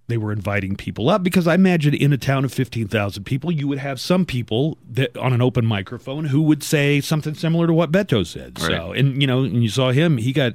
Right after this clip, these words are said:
Speaker 1: booted out right away. So I don't think it was any kind of public forum. I mean, there was definitely a mood there that it's like,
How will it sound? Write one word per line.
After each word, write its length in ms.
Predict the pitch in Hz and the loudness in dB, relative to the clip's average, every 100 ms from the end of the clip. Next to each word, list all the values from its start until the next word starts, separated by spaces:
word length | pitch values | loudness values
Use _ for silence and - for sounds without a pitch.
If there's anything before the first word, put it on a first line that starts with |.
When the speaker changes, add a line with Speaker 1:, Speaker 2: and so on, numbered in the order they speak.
| - _ _ | -6 _ _
Speaker 1:
booted 360 | 131 120 117 104 | -4 -2 -2 -2
out 200 | 101 104 | -4 -2
right 200 | 107 104 | -2 -2
away. 440 | 98 127 131 - | 0 0 -2 -6
So 280 | 82 - 85 | -12 -10 -6
I 80 | 95 | -4
don't 160 | 113 104 | -4 -2
think 220 | 107 92 | -4 -4
it 80 | 90 | -6
was 180 | 87 | -8
any 140 | 98 90 | -6 -6
kind 200 | - 92 | -6 -8
of 60 | |
public 380 | - 87 85 85 | -6 -8 -10 -14
forum. 580 | - 104 143 185 87 139 - - _ _ _ _ - | -10 -4 -2 0 0 -2 -4 -20 _ _ _ _ -2
I 60 | |
mean, 160 | 139 151 | 2 4
there 80 | 151 | 4
was 160 | 131 | 2
definitely 560 | 110 196 190 165 139 139 | 0 0 0 0 0 0
a 60 | |
mood 380 | 127 135 131 120 | 2 4 2 2
there 260 | 117 110 107 | 0 2 0
that 160 | 104 | -2
it's 200 | 101 - | -4 -4
like, 260 | 113 98 | -6 -6